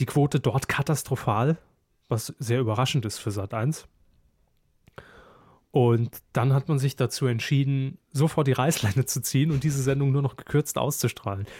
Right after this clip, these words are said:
Und jetzt kommt Punkt eins für den, für den Coup der Woche. Denn am Samstag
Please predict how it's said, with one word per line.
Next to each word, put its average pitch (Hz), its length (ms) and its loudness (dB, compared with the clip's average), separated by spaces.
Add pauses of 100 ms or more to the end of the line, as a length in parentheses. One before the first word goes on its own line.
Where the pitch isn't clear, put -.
(220)
Und 123 200 2
jetzt - 180 0
kommt 143 240 0
Punkt 139 320 0
eins 135 340 2
für 131 200 2
den, 131 440 0
für 147 200 0
den 143 180 2
Coup 143 180 2
der 123 140 4
Woche. 120 360 2 (400)
Denn 123 360 2
am 117 240 0
Samstag 113 840 0